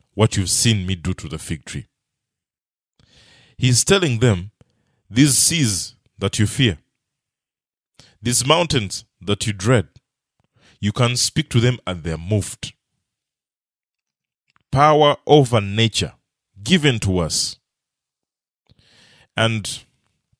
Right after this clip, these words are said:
can you speak to rain? Can you speak to some of those things and say, "We have not had rain in a long time"? And you speak and say, "We want rain today."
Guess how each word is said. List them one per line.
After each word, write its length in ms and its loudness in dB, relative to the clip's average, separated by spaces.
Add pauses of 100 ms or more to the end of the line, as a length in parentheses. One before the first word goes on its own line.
(1300)
can 100 -10
you 100 2
speak 360 -2
to 160 -2
rain? 440 -4 (1080)
Can 160 -4
you 80 -2
speak 400 -2
to 260 0 (200)
some 280 0
of 120 -2
those 220 -2
things 280 -4
and 180 -4
say, 240 0 (1400)
"We 120 0
have 200 -2
not 200 0
had 280 -2
rain 240 -2
in 140 -6
a 60 -6
long 240 -4
time"? 360 -10 (840)
And 140 -4
you 60 0
speak 420 0
and 180 0
say, 180 -2 (1000)
"We 180 0
want 400 -2
rain 400 -4
today." 400 -12